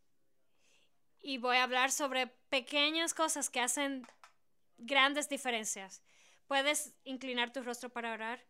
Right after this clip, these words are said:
Señor, gracias por tu palabra. Señor, por favor, háblanos. Háblanos a través de este. ¿Qué quieres que aprenda de este mensaje, Señor?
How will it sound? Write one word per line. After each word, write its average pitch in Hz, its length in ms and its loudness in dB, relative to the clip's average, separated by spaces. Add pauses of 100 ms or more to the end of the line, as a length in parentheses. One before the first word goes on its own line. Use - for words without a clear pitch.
(240)
Señor, 247 420 -2
gracias 240 380 0
por 247 180 -6
tu 226 300 -6
palabra. 226 560 -4 (1900)
Señor, 240 640 -4 (720)
por 240 140 -6
favor, 233 480 -2
háblanos. 226 840 -2 (420)
Háblanos 254 460 -2
a 240 60 -6
través 233 300 -6
de 240 60 -4
este. 233 440 -4 (1300)
¿Qué 285 260 0
quieres 285 300 0
que 285 100 -4
aprenda 254 400 0
de 226 80 0
este 233 200 -4
mensaje, 220 560 -4
Señor? 208 460 -8